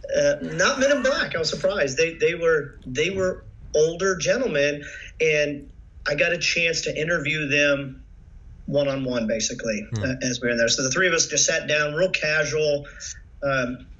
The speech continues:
Speaker 1: environment there, and I'm not gonna tell you the name because I can't remember the name of this, the one guy, but this was the guy that the government put in charge of the, of the Blue Book reports.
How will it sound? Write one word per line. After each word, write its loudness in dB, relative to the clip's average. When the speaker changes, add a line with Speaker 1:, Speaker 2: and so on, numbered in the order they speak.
Speaker 1:
environment 0
there, 2
and -2
I'm -2
not 4
gonna 2
tell 2
you 0
the 2
name 2
because 0
I -8
can't 0
remember 0
the -2
name 0
of -4
this, -2
the -4
one 0
guy, 0
but 0
this 0
was -2
the 0
guy 0
that 4
the -8
government -2
put -2
in -2
charge 0
of 0
the, -4
of 4
the -6
Blue -2
Book -2
reports. -4